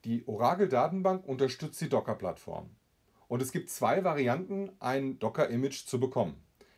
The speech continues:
Ein vorgefertigtes Image von Oracle oder Images, die mit vorgefertigten, also durch Oracle vorgefertigten Skripten zusammen mit der Oracle-Software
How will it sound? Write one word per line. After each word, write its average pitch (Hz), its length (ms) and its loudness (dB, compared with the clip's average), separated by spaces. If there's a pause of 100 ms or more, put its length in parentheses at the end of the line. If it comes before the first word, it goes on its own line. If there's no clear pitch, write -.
Ein 95 200 -8
vorgefertigtes 160 840 -2
Image 160 300 -4
von 107 200 -2
Oracle 123 560 0 (480)
oder 190 360 4
Images, 220 600 0
die 156 160 -4
mit 131 180 2
vorgefertigten, 156 920 0
also 95 180 -4
durch 92 220 -4
Oracle 170 420 0
vorgefertigten 131 920 0
Skripten 196 760 -2 (480)
zusammen 117 440 0
mit 131 160 0
der 110 100 2
Oracle-Software 117 960 -2